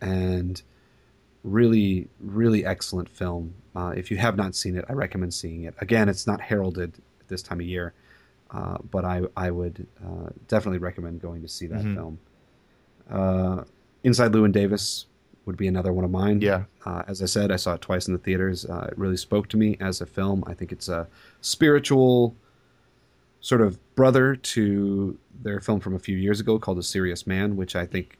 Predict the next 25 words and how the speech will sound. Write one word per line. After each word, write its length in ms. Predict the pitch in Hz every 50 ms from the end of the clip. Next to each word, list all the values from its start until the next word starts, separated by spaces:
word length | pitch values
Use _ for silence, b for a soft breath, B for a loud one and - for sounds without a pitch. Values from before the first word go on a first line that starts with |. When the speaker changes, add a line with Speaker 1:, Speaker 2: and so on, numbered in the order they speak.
| _ _ -
Speaker 1:
is 120 | 90 92
also 240 | 95 92 90 - 92
an 80 | 90 85
extraordinary 640 | 82 - - - - 92 92 90 90 90 90 90 90
masterpiece 600 | 87 87 90 90 - - 87 - 92 90 - -
of 80 | 87 87
a 60 | 85
film. 360 | - - 92 92 92 92 92 - b b b b b b b b b -
And, 480 | - 92 92 92 92 90 90 90 90 95
uh, 180 | 90 90 92 - -
and 320 | 92 92 90 90 87 - _ _ _ _ _ -
again, 420 | 110 95 113 107 101 92 90 90
this 180 | 95 90 - 92
is 80 | 87 95
one 140 | 101 95
that's 180 | 95 90 - -
really 160 | 104 92 92
intellectually 560 | - 101 90 92 92 98 95 - - 98 92
engaging 440 | 90 90 82 90 92 90 - 87 87
as 100 | 85 87 95
well 140 | 95 95
as 100 | 92 90
emotionally 440 | 90 87 87 87 87 - 90 87 85
engaging, 480 | 82 80 - 87 85 80 - 85 82 -
and 320 | 87 85 85 85 82 -